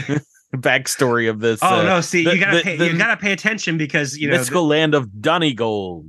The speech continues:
Speaker 2: It's, it's, it's a, it's a Game of Thrones happening right now.
Speaker 1: <laughs>
Speaker 2: Um,
Speaker 1: Yeah, when, when we
Speaker 2: and,
Speaker 1: get
Speaker 2: like,
Speaker 1: the extended
Speaker 2: which
Speaker 1: Galgameth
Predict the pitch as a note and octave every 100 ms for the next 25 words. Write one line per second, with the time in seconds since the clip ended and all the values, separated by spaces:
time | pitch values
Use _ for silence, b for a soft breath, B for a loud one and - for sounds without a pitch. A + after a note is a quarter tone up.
0 | - D#3+ - D#3+ E3 E3 E3+ E3+ E3 D#3+
1 | D3+ C#3+ D#3+ E3 C#3+ C#3+ E3+ E3 B2+ A#2+
2 | A#2+ G#2 G2 G2+ F#2+ F#2+ F#2+ F2+ F2+ -
3 | - - A2+ A#2+ C3 C3 B2 A#2 A2+ C3
4 | - B2 A#2+ B2 B2+ D3 E3+ E3 D#3+ D#3
5 | C3+ A#2+ - C#3 C3+ C3 G2+ A2 B2 G#3
6 | G#2+